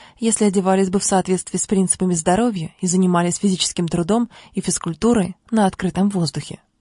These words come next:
Чтобы подобрать наиболее соответствующую принципам здоровья одежду, требуется тщательно изучить особенности частей тела.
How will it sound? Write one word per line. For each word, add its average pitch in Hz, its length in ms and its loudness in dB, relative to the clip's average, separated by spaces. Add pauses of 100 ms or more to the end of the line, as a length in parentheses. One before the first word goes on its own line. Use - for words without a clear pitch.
(1300)
Чтобы 240 320 -4
подобрать 233 400 2
наиболее 220 380 4
соответствующую 175 760 0
принципам 175 460 -2
здоровья 180 420 2
одежду, 220 460 -2 (300)
требуется 214 420 2
тщательно 262 400 0
изучить 208 340 0
особенности 208 540 -2
частей 208 400 -2
тела. 185 400 -4